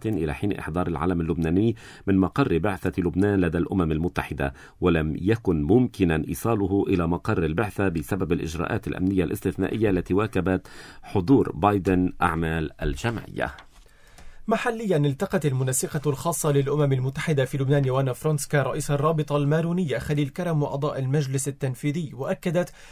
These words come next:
Speaker 2: أهمية إتمام الانتخابات الرئاسية في موعدها الدستوري والتزام الأمم المتحدة باستمرار تقديم الدعم للبنان وللاجئين والعمل على حماية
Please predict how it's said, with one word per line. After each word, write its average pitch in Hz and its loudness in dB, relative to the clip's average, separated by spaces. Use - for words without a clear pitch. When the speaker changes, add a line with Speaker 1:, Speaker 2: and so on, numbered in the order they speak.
Speaker 2:
أهمية 185 0
إتمام 143 0
الانتخابات 143 -2
الرئاسية 147 -2
في 220 -2
موعدها 156 2
الدستوري 151 0
والتزام 143 2
الأمم 147 2
المتحدة 131 -4
باستمرار 135 -2
تقديم 139 -4
الدعم 135 0
للبنان 127 0
وللاجئين 123 -2
والعمل 170 0
على 131 0
حماية 143 0